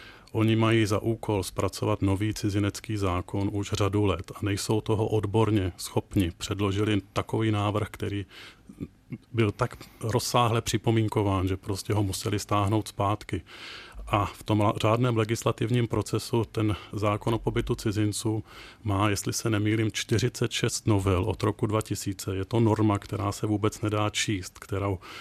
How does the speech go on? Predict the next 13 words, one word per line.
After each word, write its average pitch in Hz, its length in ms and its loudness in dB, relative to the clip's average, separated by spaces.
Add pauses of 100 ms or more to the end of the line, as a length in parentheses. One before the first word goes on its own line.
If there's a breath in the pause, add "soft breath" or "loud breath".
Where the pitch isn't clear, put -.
(200 loud breath)
ten 110 260 0
adresát 113 540 0
normy, 110 300 2
to 98 120 -2
znamená 104 400 2
cizinci, 113 560 -2
ale 101 300 0
i 117 140 2
my 117 140 2
právníci, 110 640 -2
kteří 104 240 -2
jim 113 100 2
pomáháme, 104 640 -2